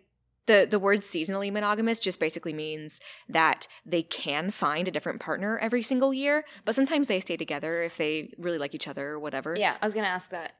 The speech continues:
Speaker 2: Is that true across all species of ducks?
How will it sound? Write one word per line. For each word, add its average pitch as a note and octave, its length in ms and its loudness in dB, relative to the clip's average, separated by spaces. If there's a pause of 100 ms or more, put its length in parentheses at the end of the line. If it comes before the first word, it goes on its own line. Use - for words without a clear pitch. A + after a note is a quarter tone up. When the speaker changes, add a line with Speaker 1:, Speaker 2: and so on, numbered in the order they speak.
(200)
Speaker 2:
Is G#3 120 -2
that C4+ 240 6 (220)
true A3 480 0
across G3+ 520 0
all F3 300 0
species B3 360 -8
of C4 100 -8
ducks? C#4+ 360 -4